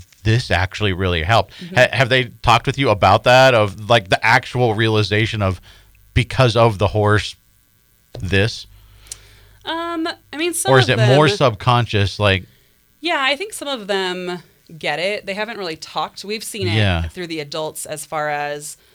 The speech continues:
Speaker 2: um, kids who have been really guarded, or maybe we had questions about how much had they remembered about their past. And they'll come out for a session, um, something will happen, they'll kinda talk about it.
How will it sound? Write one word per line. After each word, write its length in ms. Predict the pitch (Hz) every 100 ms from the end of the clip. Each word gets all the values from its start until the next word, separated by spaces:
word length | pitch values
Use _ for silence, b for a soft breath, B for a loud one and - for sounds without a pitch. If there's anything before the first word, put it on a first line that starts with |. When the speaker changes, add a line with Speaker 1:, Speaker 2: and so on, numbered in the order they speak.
| b -
Speaker 2:
um, 260 | 156 151
kids 240 | 151 175 -
who 60 |
have 100 | 165
been 140 | 160 156
really 160 | 156
guarded, 440 | 151 151 151 151 147
or 100 | 147
maybe 240 | 151 151
we 140 | 160 147
had 180 | - -
questions 400 | 147 - 147 147
about 280 | 139 -
how 100 | -
much 180 | 156 147
had 140 | 151 139
they 100 | 139
remembered 460 | 143 135 143 147
about 220 | 143 135
their 120 | - -
past. 600 | - 147 - - - - b b b -
And 220 | 170 170
they'll 480 | 165 165 160 156 -
come 180 | - 190
out 180 | 165 -
for 120 | 180 160
a 100 | 160
session, 800 | 165 156 - 156 156 151 156 156 b b _
um, 560 | 156 147 143 143 147 156 -
something 360 | - 180 165
will 80 | 160
happen, 600 | 147 151 143 156 151 147
they'll 100 | 143
kinda 220 | 139 156 143
talk 260 | 147 139
about 300 | 151 143 143
it. 300 | 143 143 143